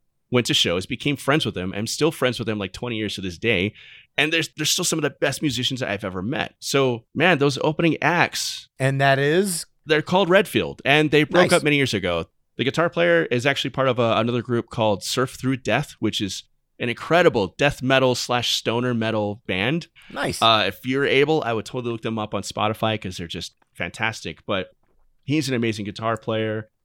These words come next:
Speaker 1: Alfie Lucero, who is the singer and the bass player for that band, is, is still somebody I text with every once in a while. But man, those, those opening bands are the people who are holding it down. They're supporting those big acts. They're playing, like, little clubs and bars like they're stadiums 'cause they're trying to get their name out.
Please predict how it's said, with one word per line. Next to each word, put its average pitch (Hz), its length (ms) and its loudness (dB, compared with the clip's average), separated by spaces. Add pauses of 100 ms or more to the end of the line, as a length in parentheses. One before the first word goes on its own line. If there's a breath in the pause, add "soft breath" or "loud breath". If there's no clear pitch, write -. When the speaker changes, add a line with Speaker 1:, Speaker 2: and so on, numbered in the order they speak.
(260)
Speaker 1:
Alfie 127 240 0
Lucero, 110 440 0
who 110 100 2
is 101 100 -4
the 107 60 -8
singer 110 300 -2
and 101 80 -2
the 90 40 -4
bass 98 200 -2
player 98 180 -2
for - 80 -8
that 92 160 -2
band, 95 220 -2
is, 87 160 -4
is 95 100 -6
still 110 140 -6
somebody 101 300 -4
I 95 40 -4
text - 260 -8
with 101 140 -10
every 92 140 -8
once 92 280 -8
in 98 40 -8
a 92 40 -8
while. 90 380 -6 (500)
But 143 120 0
man, 160 160 0
those, 156 320 0
those 156 260 2
opening 165 300 0
bands 147 320 -2
are - 20 -8
the 117 80 -6
people 123 240 -4
who 110 80 -2
are 107 80 0
holding 131 340 2
it 104 140 -4
down. 90 380 -4
They're 92 160 -4
supporting 131 520 -2
those 127 160 -2
big 113 260 -2
acts. 101 420 -6 (440)
They're 113 100 0
playing, 156 520 0
like, 120 220 -2
little 139 240 -4
clubs 123 520 -2
and 110 180 -2
bars 110 420 0
like 101 100 -8
they're 87 100 -10
stadiums 101 600 -6
'cause 95 100 -12
they're 98 80 -14
trying 139 180 -8
to 131 60 -8
get 117 100 -8
their 87 120 -8
name 87 260 -6
out. 87 240 -6